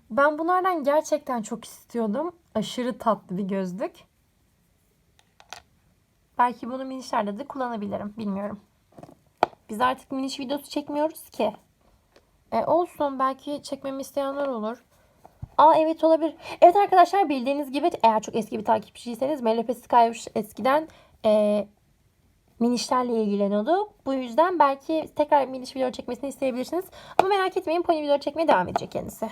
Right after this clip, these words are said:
Flower Wishes, bir nefes al. <gasps> Ah, tamam, aldım. Ay. Evet arkadaşlar, Bayan Chill'de deneyebiliriz bu şekilde.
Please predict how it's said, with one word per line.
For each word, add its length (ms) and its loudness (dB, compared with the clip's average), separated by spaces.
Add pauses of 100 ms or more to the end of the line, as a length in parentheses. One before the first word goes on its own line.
(1080)
Flower 440 0
Wishes, 320 -6
bir 100 2
nefes 320 -2
al. 160 4
<gasps> 60 -20 (1300)
Ah, 160 10
tamam, 300 8
aldım. 140 4 (1400)
Ay. 140 -2 (960)
Evet 220 -4
arkadaşlar, 560 -2
Bayan 260 -2
Chill'de 400 -6
deneyebiliriz 800 -6 (200)
bu 40 -18
şekilde. 420 -12